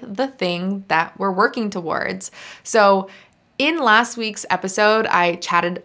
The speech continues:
all about marketing mindset, or just mindset in general, and why it's so important to helping you get results. So we learned that as part of your mindset,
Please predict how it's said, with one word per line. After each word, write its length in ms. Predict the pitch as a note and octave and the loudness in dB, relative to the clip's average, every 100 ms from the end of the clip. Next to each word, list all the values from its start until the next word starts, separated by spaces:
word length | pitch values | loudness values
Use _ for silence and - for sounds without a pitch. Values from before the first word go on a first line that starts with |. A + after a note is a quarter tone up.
| _ | _
all 280 | A3 C4+ D#4 | 6 8 6
about 280 | A#3+ G#3+ G3 | 4 2 2
marketing 520 | F#3 F#3 G3 F#3 F3+ | 2 0 0 -4 -4
mindset, 640 | F3+ F3+ G3 C4 C4 C4 - | -4 -4 -4 0 0 0 -4
or 80 | - | -4
just 180 | F#4+ G#4+ | -2 0
mindset 420 | B3 A3+ A#3 B3 | 2 2 2 -2
in 120 | G#3 | -2
general, 400 | F#3+ F3+ G#3+ G3+ | -2 0 2 2
and 180 | F#3+ F#3 | 2 0
why 280 | F3 F3 C4 | 0 2 2
it's 160 | C4 - | 0 0
so 140 | F#3+ | 0
important 580 | F#3 F#3 E3 E3+ F3+ F#3+ | 0 0 0 0 -2 -6
to 220 | G3+ F#3 | -4 -4
helping 440 | F3+ F3+ - A#3 | -4 -4 -2 -2
you 100 | D4+ | -2
get 280 | C4 F3+ D#3+ | -2 -2 -2
results. 600 | E3+ E3 D#3 G#3+ D#4 - - - - - | -2 -2 0 0 -2 -6 -10 -16 -18 -6
So 500 | - A#3+ A#3 A3+ G#3+ - | 2 4 4 2 -2 -6
we 220 | A#3+ D4 | 0 0
learned 680 | A#3+ B3 F#4+ A3 A3 A3+ - | 2 2 2 2 0 -4 0
that 400 | G#3+ G#3+ G#3+ - | 2 4 2 -2
as 460 | G#3 A3+ B3+ B3+ A3+ - _ _ | -2 2 2 2 -4 -14 _ _
part 300 | - - C#4 | -8 0 0
of 100 | D#4+ | 0
your 140 | D4 C4+ | -2 -2
mindset, 640 | G#3 F#3 F#3+ A#3+ C4 D4+ | -2 -2 -2 2 2 2